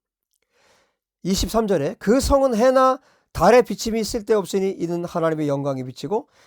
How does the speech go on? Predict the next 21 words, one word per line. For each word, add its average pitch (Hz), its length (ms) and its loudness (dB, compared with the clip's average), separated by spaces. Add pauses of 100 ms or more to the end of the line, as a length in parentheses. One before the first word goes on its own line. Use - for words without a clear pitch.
(160)
여린 214 360 2
양이 170 300 0
그 226 260 -2
등불이 196 440 -6
되심이라." 110 420 -12 (500)
만국이, 185 680 -2 (680)
온 254 220 0
세계 220 320 0
이방 214 300 0
나라들이, 170 500 0 (420)
만국이 220 680 0 (200)
그 240 260 2
빛 233 200 -4
가운데로 247 520 4
다니고 160 500 -2 (260)
땅의 240 280 6
왕들이 180 640 2
자기 151 340 0
영광을 226 380 0
가지고 185 440 -6
그리로 151 420 -6